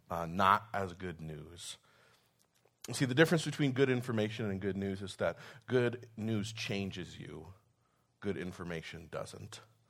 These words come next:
I grew up in a Christian home, and my folks loved Jesus, and we went to church regularly, and I was part of youth group, and in places and spaces where God was at work in my life and,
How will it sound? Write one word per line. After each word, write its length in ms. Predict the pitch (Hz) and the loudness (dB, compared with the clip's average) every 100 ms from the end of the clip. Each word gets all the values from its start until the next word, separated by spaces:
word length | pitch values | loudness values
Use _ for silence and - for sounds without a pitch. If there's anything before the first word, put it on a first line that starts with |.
| _ - - _ _ _ _ _ - - 139 | _ -20 -20 _ _ _ _ _ -18 4 6
I 60 | |
grew 160 | 139 147 | 10 10
up 220 | - - | 8 6
in 220 | 135 131 | 6 8
a 80 | 110 | 6
Christian 280 | - 120 117 | 4 -2 2
home, 380 | 123 139 147 139 | 6 8 8 6
and 160 | 110 | 4
my 140 | 101 87 | 4 2
folks 320 | 113 107 110 | 0 -2 2
loved 300 | 120 123 123 | 6 6 6
Jesus, 520 | 123 127 123 123 123 | 0 0 4 2 4
and 220 | 101 92 - - - | 0 -2 -8 -16 -6
we 100 | 127 | 0
went 180 | 117 104 | 2 2
to 80 | 104 | -2
church 340 | - 143 143 | -2 -4 4
regularly, 760 | 143 139 139 135 135 131 131 127 | 6 6 6 6 6 4 4 4
and 240 | 101 90 | 4 2
I 80 | 90 | 0
was 140 | 87 | -2
part 180 | - 92 | -2 -2
of 80 | 87 | -2
youth 300 | 117 139 - | 0 -2 -2
group, 340 | 147 135 135 | 0 2 2
and 120 | 104 | 0
in 80 | 92 | -2
places 500 | 92 - 123 123 131 | -6 2 2 2 -6
and 160 | 87 87 | -6 -10
spaces 540 | - 117 120 127 120 | -6 -2 -2 -4 -6
where 220 | 85 85 - - - | -4 -4 -6 -18 -2
God 220 | 117 113 | 8 8
was 180 | 113 101 | 8 0
at 220 | 95 95 | 2 0
work 260 | 107 135 135 | 4 4 4
in 140 | 113 | 0
my 160 | 101 92 | 2 2
life 360 | 104 127 127 - | 4 4 4 0
and, 160 | 87 | -6